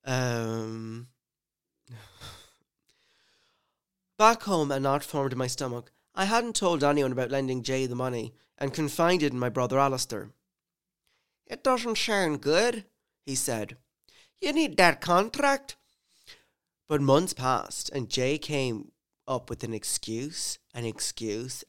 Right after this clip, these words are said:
and another excuse. Once six months was up, he said he needed more time to pay me back.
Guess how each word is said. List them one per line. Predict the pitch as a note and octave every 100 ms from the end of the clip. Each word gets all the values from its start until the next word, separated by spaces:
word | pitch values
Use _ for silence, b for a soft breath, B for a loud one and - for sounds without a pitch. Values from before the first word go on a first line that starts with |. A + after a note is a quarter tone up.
| _
and | D#3 C3+
another | A#2+ A2 F#2+
excuse. | C#2+ - - F#2 C2+ - - - - _ B B B
Once | F3 A3+
six | - G#3 - D3
months | C#3+ A#2+ -
was | A#2+ A2
up, | A2 A2+ B B B
he | - D#3+
said | - C#3+ C3
he | B2+
needed | B2+ B2+ G#2+
more | G#2+ B2+ C3+ D3
time | D3+ C#3 A2 G#2+
to | A2
pay | - A#2
me | A2+ A2
back. | A2+ D#2+ - - -